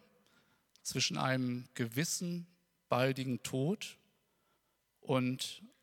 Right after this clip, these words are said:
einer riskanten O P, aber mit Hoffnung auf Leben ist? Niemand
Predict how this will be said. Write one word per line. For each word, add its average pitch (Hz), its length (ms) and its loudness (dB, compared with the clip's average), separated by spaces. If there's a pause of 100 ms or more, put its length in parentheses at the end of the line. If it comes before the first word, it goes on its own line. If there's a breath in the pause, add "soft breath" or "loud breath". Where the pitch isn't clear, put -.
(120)
einer 120 580 4 (140)
riskanten 127 640 0
O 113 80 0
P, 143 380 0
aber 165 420 4
mit 175 240 2
Hoffnung 170 360 2
auf 160 160 0
Leben 156 280 0
ist? - 320 -4 (2750 loud breath)
Niemand 156 680 2